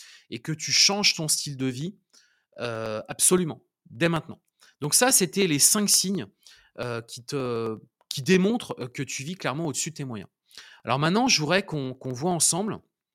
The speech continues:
les cinq conseils pour mieux gérer ton budget mensuel. Parce que finalement, euh, ça revient à ça. Ça revient à mieux gérer ton budget. Donc,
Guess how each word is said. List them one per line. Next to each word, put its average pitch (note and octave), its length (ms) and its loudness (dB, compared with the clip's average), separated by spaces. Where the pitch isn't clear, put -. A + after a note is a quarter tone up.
les C3+ 100 -6
cinq A#3 320 2
conseils G3 420 0
pour F#3+ 560 -6
mieux E3+ 300 -2
gérer G3 320 0
ton D#3+ 140 -6
budget C#3 300 -2
mensuel. C#3+ 360 -4
Parce - 160 -2
que C3 100 -4
finalement, D#3+ 580 -2
euh, G2+ 920 -8
ça - 220 2
revient C3 280 -2
à D#3+ 60 0
ça. D#3+ 340 0
Ça - 200 -2
revient B2 440 -4
à A2+ 120 -6
mieux D3 200 0
gérer D#3+ 280 -2
ton D3+ 160 -8
budget. A#2+ 280 -12
Donc, G#2+ 220 -14